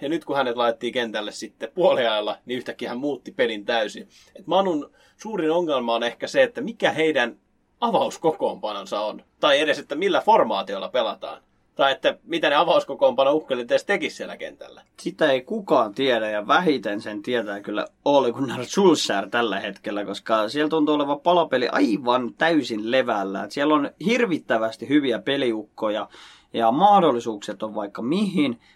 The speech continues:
Speaker 2: mutta kun sitä manageriosaamista ei juurikaan ole, ei ole mitään taktista osaamista,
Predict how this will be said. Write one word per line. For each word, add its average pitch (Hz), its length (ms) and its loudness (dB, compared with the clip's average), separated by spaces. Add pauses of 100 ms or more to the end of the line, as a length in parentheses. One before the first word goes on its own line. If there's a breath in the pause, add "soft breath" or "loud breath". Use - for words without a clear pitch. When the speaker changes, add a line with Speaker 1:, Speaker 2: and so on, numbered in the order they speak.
Speaker 2:
mutta - 120 -12
kun 117 60 -12
sitä 117 160 -8
manageriosaamista 117 960 -2
ei 110 80 -8
juurikaan 107 640 -6
ole, 180 520 4
ei 123 160 -2
ole 156 140 0
mitään 127 260 0
taktista 139 560 -4
osaamista, 107 960 0